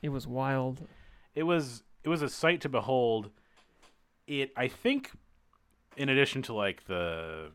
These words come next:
Speaker 2: the Kaczynski stuff that came out a few months ago and
Speaker 1: Yeah.
Speaker 2: a bunch of other, you know, the whole Me Too and
Speaker 1: Mm, areas
Speaker 2: Time's Up
Speaker 1: that
Speaker 2: movement.
Speaker 1: they're not even gonna ask him about.
Speaker 2: Right. But that it, it, it pulled back the veneer of, of a lot of,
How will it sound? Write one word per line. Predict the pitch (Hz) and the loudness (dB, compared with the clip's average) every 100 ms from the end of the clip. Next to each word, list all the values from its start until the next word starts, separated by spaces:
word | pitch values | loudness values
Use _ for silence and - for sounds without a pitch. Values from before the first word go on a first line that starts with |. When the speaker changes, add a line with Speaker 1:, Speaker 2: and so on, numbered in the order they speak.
| 90 - - | -20 -20 -20
Speaker 2:
the | |
Kaczynski | - 90 85 190 - - 143 | -16 -12 -2 -2 -2 -6 -8
stuff | - - 147 131 | -4 4 4 4
that | 131 113 | -2 -4
came | 143 123 | -2 0
out | 113 107 101 95 | 2 2 2 -2
a | 92 | -8
few | - 104 | -10 -8
months | 101 95 | -8 -8
ago | 104 104 98 95 92 | -4 2 4 4 4
and | 160 | 4
Speaker 1:
Yeah. | 147 139 - - - _ _ | 4 2 -4 -18 -20 _ _
Speaker 2:
a | 107 | 0
bunch | 127 127 | 2 2
of | 120 | 4
other, | 113 110 107 98 92 82 _ _ _ _ _ _ _ - - | 4 6 4 2 0 -4 _ _ _ _ _ _ _ -18 -10
you | 110 | -6
know, | 85 | -4
the | 90 | -2
whole | 107 120 | 0 0
Me | 110 104 | 0 -2
Too | - 101 98 95 | -2 -2 -2 -2
and | 87 131 | -2 -4
Speaker 1:
Mm, | 80 | 4
areas | 170 185 180 160 | 6 8 6 4
Speaker 2:
Time's | |
Up | 151 | 0
Speaker 1:
that | 85 | -4
Speaker 2:
movement. | 92 - 147 | -12 -12 4
Speaker 1:
they're | 175 214 | 8 10
not | 208 | 8
even | 165 143 | 6 4
gonna | 143 | 2
ask | - 156 214 - | 0 0 0 -4
him | |
about. | - 85 85 - _ _ | -6 -6 -8 -10 _ _
Speaker 2:
Right. | 156 110 - - - - - - | 2 4 2 -10 -20 -20 -20 0
But | 139 123 | 2 4
that | 143 - | 4 2
it, | 127 139 | 0 0
it, | 147 135 | -2 -2
it | 143 - | -4 0
pulled | - 254 | 4 6
back | 202 190 - | 6 6 4
the | 113 | 0
veneer | 110 110 127 98 85 | 0 2 2 2 0
of, | 87 | -4
of | 98 92 85 | -4 -4 -4
a | 95 | -2
lot | 98 98 95 | 4 4 4
of, | 92 | 0